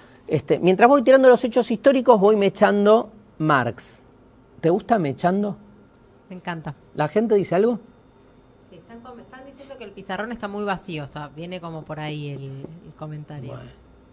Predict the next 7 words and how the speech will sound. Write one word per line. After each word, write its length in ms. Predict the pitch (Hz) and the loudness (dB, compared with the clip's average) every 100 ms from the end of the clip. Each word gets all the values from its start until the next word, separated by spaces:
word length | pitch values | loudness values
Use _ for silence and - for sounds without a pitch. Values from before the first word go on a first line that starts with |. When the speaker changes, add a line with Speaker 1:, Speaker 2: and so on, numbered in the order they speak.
| _ _ _ | _ _ _
Speaker 1:
bueno. 200 | 131 110 _ _ _ _ - | -16 -16 _ _ _ _ -14
Speaker 2:
Quieren 320 | 202 214 208 | -10 -10 -8
ver 180 | 208 208 | -6 -6
el 200 | 196 185 | -8 -14
pizarrón 460 | 175 170 180 196 202 | -16 -12 -10 -10 -12
entramado. 880 | 190 175 170 170 170 180 170 151 143 - - - - - - - _ _ - - - | -12 -12 -10 -8 -6 -6 -6 -8 -12 -20 -20 -20 -20 -20 -20 -20 _ _ -20 -16 -2
Speaker 1:
Em, 1200 | 147 139 135 135 131 127 127 127 123 123 120 117 | 0 0 0 0 0 0 0 -2 -2 -2 -4 -6